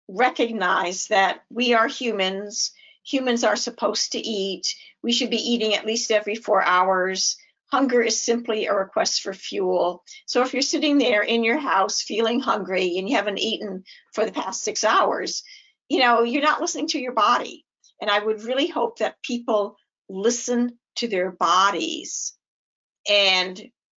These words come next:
um, eating, peeing, breathing, sleeping,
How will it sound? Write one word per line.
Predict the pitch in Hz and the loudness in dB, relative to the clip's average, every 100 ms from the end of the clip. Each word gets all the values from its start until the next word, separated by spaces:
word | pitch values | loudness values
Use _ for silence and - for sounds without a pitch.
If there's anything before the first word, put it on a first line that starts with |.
| _ _ _ - | _ _ _ 0
um, | 190 185 175 180 196 - _ - | 4 6 4 2 -4 -16 _ -4
eating, | 254 247 247 240 247 269 _ _ _ _ _ - | -4 0 0 0 -4 -8 _ _ _ _ _ -6
peeing, | 233 240 220 220 214 208 233 240 _ - | -2 0 2 2 0 -2 -10 -14 _ -18
breathing, | 185 208 233 226 226 220 208 214 240 _ - | -6 -2 0 0 2 2 0 -6 -10 _ -10
sleeping, | - - 226 226 226 202 196 | -6 -4 -4 -2 0 0 -2